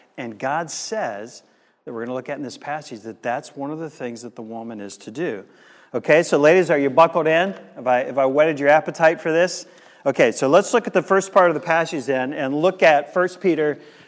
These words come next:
chapter three and verse one. And we're gonna talk about four ways to influence your husband, ladies. Four things to influence your husband. They're in your notes. Here's the first. Okay, First Peter chapter three, verse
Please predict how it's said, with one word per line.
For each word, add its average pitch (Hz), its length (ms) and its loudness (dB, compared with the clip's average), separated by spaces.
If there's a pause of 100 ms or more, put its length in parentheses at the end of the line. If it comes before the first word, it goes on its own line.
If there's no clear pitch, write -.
(120)
chapter 160 360 2
three 147 540 -2 (540)
and 131 200 -4
verse 156 380 -2
one. 139 460 0 (120)
And 151 80 -2
we're 170 120 0
gonna 180 100 2
talk 208 300 4
about 151 360 6
four 220 440 2
ways 185 460 2
to 175 120 -4
influence 170 540 -6
your 151 100 -4
husband, 139 420 -4
ladies. 117 360 -4 (240)
Four 196 360 -2
things 170 440 -6
to - 100 -10
influence 160 380 -6
your 165 100 -2
husband. 147 340 -2
They're 135 160 0
in 156 60 -2
your 160 140 -2
notes. 143 320 0 (340)
Here's 196 260 2
the 240 120 -2
first. 180 640 0 (1040)
Okay, 151 180 -2
First 175 280 0
Peter 175 180 0
chapter 170 320 2
three, 156 200 0
verse 156 400 4